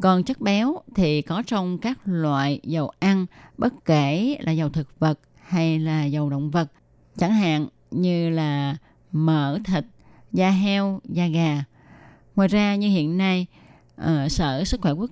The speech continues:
dân đang hết sức khuyến khích người dân tránh hấp thu chất béo từ thịt, dầu thực vật hoặc mỡ động vật. Cũng có thể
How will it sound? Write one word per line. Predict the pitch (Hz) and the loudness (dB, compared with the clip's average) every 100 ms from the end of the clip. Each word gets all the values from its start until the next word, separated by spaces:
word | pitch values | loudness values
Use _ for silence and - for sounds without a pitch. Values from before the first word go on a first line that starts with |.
| 156 | 0
dân | 202 185 180 170 | 0 2 0 -2
đang | 180 170 165 | 0 0 -2
hết | 170 262 | -2 -4
sức | - - 294 - | -4 -4 -4 -6
khuyến | - 214 226 320 | -2 0 0 -2
khích | 143 294 294 | -4 -6 -2
người | 190 180 151 143 | -2 0 0 2
dân | 190 208 202 - _ _ - 226 | 0 -2 -4 -14 _ _ -12 -2
tránh | 214 277 | 0 0
hấp | 302 165 | -2 -6
thu | 208 214 202 190 185 | -2 0 0 -2 -4
chất | - | -4
béo | 214 196 247 240 | 0 0 0 -2
từ | 165 | -4
thịt, | - 170 156 - - - - | -2 -2 -4 -10 -20 -20 -6
dầu | 170 175 | 0 2
thực | 175 147 | 0 -2
vật | 165 147 - _ - | -4 -4 -6 _ -6
hoặc | 160 156 - _ | -2 -2 -6 _
mỡ | 151 147 139 | -2 -2 -2
động | 165 143 151 | -4 -4 -4
vật. | 156 - _ _ - - - | -4 -6 _ _ -20 -20 -6
Cũng | 165 180 | 0 0
có | 233 | 0
thể | 247 196 156 156 226 | 0 0 0 0 -2